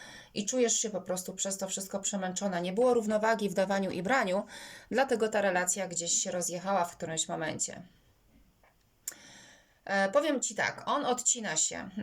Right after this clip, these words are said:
Ja tu widzę tak jakby oddalenie się. E, ty emocjonalnie jesteś przywiązana, czujesz chęć odbudowy, ale też lęk.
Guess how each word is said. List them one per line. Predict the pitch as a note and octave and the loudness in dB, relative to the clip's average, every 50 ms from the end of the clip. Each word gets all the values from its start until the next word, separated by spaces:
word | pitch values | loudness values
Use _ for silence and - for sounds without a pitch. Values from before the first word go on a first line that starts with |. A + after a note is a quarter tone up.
| G3+ G3+ | -2 0
Ja | G3+ G#3 A3 | 0 0 0
tu | A3 - A#3 | -2 -4 -4
widzę | G#3 G#3+ G#3+ G3+ G#3+ G#3+ G#3+ | -4 -2 -2 0 0 0 0
tak | G#3+ G#3 G3 G#3 | 0 0 0 0
jakby | G#3 G3 G3+ F3+ F3+ F#3+ F#3+ F#3+ - | -2 -2 -2 -2 2 2 4 4 4
oddalenie | - G#3+ G#3+ G#3+ G#3 A3 G#3+ G#3 F#3 F3 E3 D#3+ - | 4 2 2 2 2 2 4 2 2 2 0 0 0
się. | - - E3+ D#3+ D#3+ F3 A3+ A3+ A3+ - _ _ _ _ _ - - - - - - - - - - _ | 0 0 0 -2 -2 -2 -4 -6 -10 -14 _ _ _ _ _ -20 -20 -20 -20 -20 -20 -20 -20 -20 -18 _
E, | - - F3 F3 F3 F3 F3 F3 | -2 2 2 4 4 4 4 2
ty | F3 - C#4+ C4+ - | 2 2 2 2 4
emocjonalnie | B3 A#3 A#3 A3+ - A#3 G#3 G#3 G#3 A3+ B3 A#3+ G#3 | 2 2 0 0 0 0 0 2 2 2 2 2 0
jesteś | F#3+ - - G3+ - | 0 0 -2 0 0
przywiązana, | - - A3 G3 F#3+ G3 F#3+ F#3 F3+ G3+ G#3+ A3 A3+ G3+ F3 E3 E3 F3 G3+ A#3+ B3 - - - | 0 0 0 -2 -2 -2 -2 0 0 2 2 2 2 2 2 2 2 2 2 0 -2 -4 -10 -12
czujesz | - - A3+ A#3+ B3 A3+ G#3+ - | -8 -6 -2 0 0 0 0 0
chęć | - A#3 G#3 G#3 | 0 -2 -2 0
odbudowy, | - F#3+ F#3 F3+ G3 G3+ G3+ G#3 G#3+ G#3+ A3 A3 | -2 -2 -2 -2 -2 -2 2 2 2 2 2 0
ale | - - G3 G3 G3 | 0 0 2 2 0
też | G3 G3 G#3 G3 G3 G3 - - | 0 2 2 2 2 2 0 0
lęk. | G#3 F#3+ F#3+ F3+ D#3+ D#3+ | 0 0 0 0 0 -2